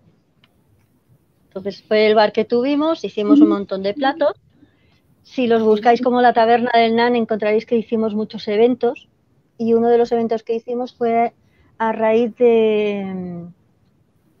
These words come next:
Speaker 1: de la serie esta de Juegos de Trono.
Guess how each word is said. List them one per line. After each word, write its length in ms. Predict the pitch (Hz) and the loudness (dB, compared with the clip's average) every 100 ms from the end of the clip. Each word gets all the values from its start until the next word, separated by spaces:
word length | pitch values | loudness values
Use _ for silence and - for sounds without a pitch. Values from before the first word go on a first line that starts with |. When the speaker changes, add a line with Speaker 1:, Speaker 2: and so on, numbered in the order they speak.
| - | -6
Speaker 1:
de 160 | 220 | -2
la 140 | 220 214 | 0 -2
serie 500 | - 226 220 226 226 | -2 0 4 6 4
esta 380 | 214 - 240 233 | 2 0 2 2
de 760 | 220 214 202 196 190 190 185 175 _ _ _ _ _ _ _ _ _ | 2 2 2 0 -2 -6 -14 -20 _ _ _ _ _ _ _ _ _
Juegos 320 | - 208 214 | -4 -2 0
de 100 | 208 | -2
Trono. 360 | 208 214 202 | 0 -2 -2